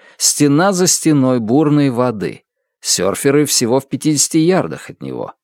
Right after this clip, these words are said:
но он никак не может туда добраться. Он гребет на доске десять ярдов, и бурлящая вода отправляет его на десять ярдов обратно. Спина, плечи и руки горят от усилий.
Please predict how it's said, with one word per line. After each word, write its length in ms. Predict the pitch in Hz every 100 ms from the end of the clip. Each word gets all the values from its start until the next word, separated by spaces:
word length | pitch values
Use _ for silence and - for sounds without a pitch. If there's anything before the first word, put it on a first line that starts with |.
| _
но 140 | - 98
он 180 | 110 110
никак 640 | 117 - - 131 - -
не 100 | 73
может 460 | 73 135 120 113
туда 320 | - 87 98 107
добраться. 760 | 98 90 117 117 - - - _ _ _ _ _ _ _ _ _
Он 220 | - 123 151
гребет 420 | 151 135 151 160
на 120 | 156
доске 420 | 147 135 - 156
десять 480 | 143 139 151 131 -
ярдов, 560 | 104 110 123 143 151 156
и 60 |
бурлящая 640 | 143 156 143 156 - - 180
вода 280 | 160 147
отправляет 600 | 156 - 165 156 139 151 165
его 160 | 160
на 160 | 160 151
десять 480 | 117 113 - 143 -
ярдов 440 | 120 117 113 -
обратно. 680 | 131 117 92 - - - - _ _ _ _ -
Спина, 680 | - - 110 113 117 139 147
плечи 520 | - 120 143 143 -
и 100 | 127
руки 380 | 120 147 143 143
горят 640 | 120 120 107 101 123 123
от 160 | 117 -
усилий. 640 | 117 - - 117 71 -